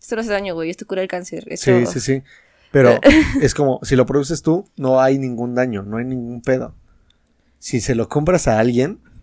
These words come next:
Speaker 2: esa bolsita que compraste viene manchada de la sangre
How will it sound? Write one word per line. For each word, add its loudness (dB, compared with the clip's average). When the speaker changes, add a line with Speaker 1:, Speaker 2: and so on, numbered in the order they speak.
Speaker 2:
esa 4
bolsita 0
que -12
compraste -6
viene -4
manchada 0
de 2
la -2
sangre 0